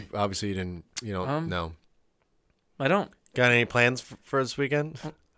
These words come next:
Speaker 2: no.
Speaker 1: No, nothing.
Speaker 2: Maybe.
Speaker 1: Just chilling, hanging, willing,
Speaker 2: Chill,
Speaker 1: willing.
Speaker 2: Will, ch-, hanging with Will.
Speaker 1: Hanging with
Speaker 2: That's
Speaker 1: Will.
Speaker 2: what I'm gonna be doing.
Speaker 1: <laughs> Hanging
Speaker 2: Me and
Speaker 1: with
Speaker 2: Will,
Speaker 1: Will.
Speaker 2: chilling.
Speaker 1: Yeah, he's a great guy. Will's a great guy.
Speaker 2: He is really great.
Speaker 1: You can hang and chill
Speaker 2: Um,
Speaker 1: with him.
Speaker 2: you know what,
Speaker 1: Whatever.
Speaker 2: what? What's very hard about hanging out with Will?
Speaker 1: What's that?
Speaker 2: Getting to his house.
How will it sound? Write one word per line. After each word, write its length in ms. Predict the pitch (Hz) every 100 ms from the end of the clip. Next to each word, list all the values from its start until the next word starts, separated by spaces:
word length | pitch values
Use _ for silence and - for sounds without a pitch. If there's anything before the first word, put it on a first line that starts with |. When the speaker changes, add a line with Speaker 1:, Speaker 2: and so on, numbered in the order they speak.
| _ -
Speaker 2:
no. 320 | 156 139 151 160 - _ -
Speaker 1:
No, 180 | 104 98
nothing. 240 | 98 98
Speaker 2:
Maybe. 240 | 160 165 208
Speaker 1:
Just 180 | 196
chilling, 300 | - 127 127
hanging, 320 | 117 117 120 117
willing, 400 | 117 120 120 110
Speaker 2:
Chill, 220 | 180 214
Speaker 1:
willing. 120 | 117
Speaker 2:
Will, 220 | 143 180
ch-, 120 | - -
hanging 360 | 135 156 175
with 140 | 175 170
Will. 60 |
Speaker 1:
Hanging 180 | 143 147
with 120 | 147
Speaker 2:
That's 140 | 131 123
Speaker 1:
Will. 120 | 127
Speaker 2:
what 80 | 139 151
I'm 100 | 160
gonna 160 | 160
be 80 | 147
doing. 220 | 131 110 - -
Speaker 1:
<laughs> 160 | - -
Hanging 180 | 170 160
Speaker 2:
Me 60 |
and 100 | -
Speaker 1:
with 80 | 175
Speaker 2:
Will, 140 | - 262
Speaker 1:
Will. 60 |
Speaker 2:
chilling. 360 | - - 131 110
Speaker 1:
Yeah, 140 | 135
he's 100 | 160
a 60 | 180
great 200 | 151 135
guy. 180 | 127 104
Will's 180 | 113 123
a 40 |
great 180 | 117 110
guy. 120 | 95
Speaker 2:
He 40 | 175
is 140 | 127
really 200 | 131 117
great. 140 | 110 107
Speaker 1:
You 60 |
can 140 | 135 113
hang 200 | 117 120
and 140 | 117
chill 100 | 110 143
Speaker 2:
Um, 180 | 143
Speaker 1:
with 100 | 113 110
him. 80 | -
Speaker 2:
you 100 | 180
know 60 | 247
what, 140 | 269
Speaker 1:
Whatever. 100 | 208
Speaker 2:
what? 160 | 220 240
What's 260 | 208 233 -
very 280 | 139 185
hard 340 | 139 135 135 151
about 220 | 147 160
hanging 320 | 151 165 165
out 80 | 165
with 140 | 147 135
Will? 280 | 156 165 -
Speaker 1:
What's 180 | 104 -
that? 280 | 82 - 123
Speaker 2:
Getting 240 | 147 139
to 100 | -
his 120 | 120
house. 420 | 110 98 95 -